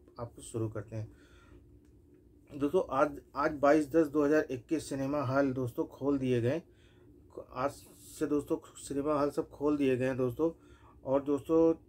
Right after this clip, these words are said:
करीब अठारह महीने के बाद यानी शुक्रवार को, यानी आज के दिन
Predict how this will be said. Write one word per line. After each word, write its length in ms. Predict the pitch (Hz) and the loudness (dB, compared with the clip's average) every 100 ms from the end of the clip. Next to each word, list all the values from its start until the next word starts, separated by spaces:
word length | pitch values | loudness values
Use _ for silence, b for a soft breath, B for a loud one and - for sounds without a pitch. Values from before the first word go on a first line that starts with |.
| - - | -20 -4
करीब 240 | 139 156 165 | 2 2 2
अठारह 440 | 143 - 139 151 | -4 -4 0 2
महीने 320 | 160 143 156 | 2 -2 -2
के 80 | 151 | -2
बाद 320 | 131 131 139 | 0 2 2
यानी 240 | 135 139 156 | 0 -2 -4
शुक्रवार 580 | - 120 135 135 147 | -6 -8 -2 2 2
को, 180 | 123 127 | 2 -2
यानी 180 | 131 147 | -2 -4
आज 300 | 139 135 139 | -4 -4 -2
के 140 | - | -4
दिन 260 | 120 131 | -2 -2